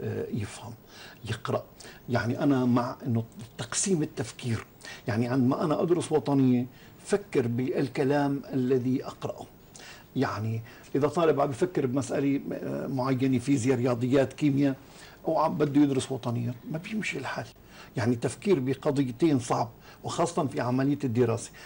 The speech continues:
أنا ب-، بقرأ، آه، آه، آه، تربية وطنية، بركز في التركيبة الوطنية، بقرأ، بقرأ لغة عربية، بف-، بركز في اللغة العربية،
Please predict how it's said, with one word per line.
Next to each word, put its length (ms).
أنا 160
ب-، 140
بقرأ، 260
آه، 160
آه، 640
آه، 460
تربية 280
وطنية، 520
بركز 520
في 100
التركيبة 400
الوطنية، 480
بقرأ، 460
بقرأ 400
لغة 200
عربية، 460
بف-، 260
بركز 300
في 80
اللغة 240
العربية، 520